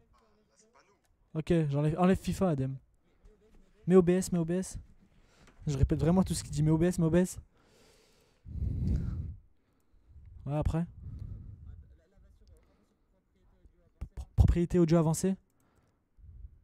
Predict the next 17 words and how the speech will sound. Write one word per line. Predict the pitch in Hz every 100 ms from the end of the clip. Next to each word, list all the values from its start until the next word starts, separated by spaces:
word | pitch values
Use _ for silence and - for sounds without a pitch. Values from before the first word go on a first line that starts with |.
| _
Ouais. | 143 151 170 - - - - - - _ _ _ _ _ 160 _ 156 151 147 _ _ 196 196 _ _ _ _ _ _
Audio | 147 147 156
du | - 151 - _ _ - - - - - - _ _ _ _ 156 _ _ _ _ _ _ _ _ _ -
quatre-vingts | 185 180 170
pour | - -
cent | 165
d'audio | 151 147
du | 139
bureau. | 143 135 - - - - - - - _ _ _ _ _ _ _ -
Vas-y, | 139
monte, | 160 165
monte, | 170 -
monte. | 165 160
Audio | 147 147
du |
bureau, | 151 156 165
quatre-vingts. | - 156 165 151